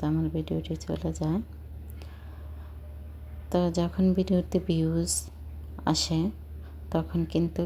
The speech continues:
ভিডিও দিতে আমার কাছে অনেক ভালো লাগে, যখন লাইক ভিউজ কমে যায়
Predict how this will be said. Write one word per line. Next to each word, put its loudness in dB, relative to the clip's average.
ভিডিও 4
দিতে 0
আমার 2
কাছে -2
অনেক 2
ভালো 2
লাগে, 2
যখন 2
লাইক 4
ভিউজ -2
কমে 4
যায় 2